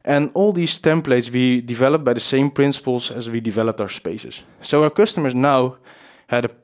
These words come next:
a, a click of a button experience, and they click the button and the product would, would be deployed, and it would automatically integrate with the whole N N specific setup on A W S. So that worked really well.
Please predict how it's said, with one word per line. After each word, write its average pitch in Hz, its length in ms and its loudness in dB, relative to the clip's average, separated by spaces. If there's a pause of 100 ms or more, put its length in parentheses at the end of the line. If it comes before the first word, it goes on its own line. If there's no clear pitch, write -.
(440)
a, 117 160 -2 (100)
a 113 60 -6
click 185 200 2
of 170 120 -10
a - 20 -10
button 135 280 0
experience, 110 640 -4 (320)
and 107 240 -8
they 135 100 -2
click 160 240 -6
the 139 60 -10
button 120 360 -2
and 110 200 -4 (120)
the - 60 -6
product 151 400 0
would, 123 400 -8
would 131 220 -4
be 127 60 -6
deployed, 117 420 0
and 110 80 -8
it 107 100 -8
would 107 140 -12 (120)
automatically 135 580 -2
integrate 110 600 -6
with 104 160 -8
the 107 80 -10
whole 117 300 -2
N 113 100 -6
N 110 140 -4
specific - 500 -12
setup 113 400 -6 (380)
on 107 120 -6
A 101 100 -10
W 98 220 -6
S. - 220 -6 (1160)
So 139 160 2
that 160 100 2
worked 180 220 2
really 165 160 2
well. 123 340 -2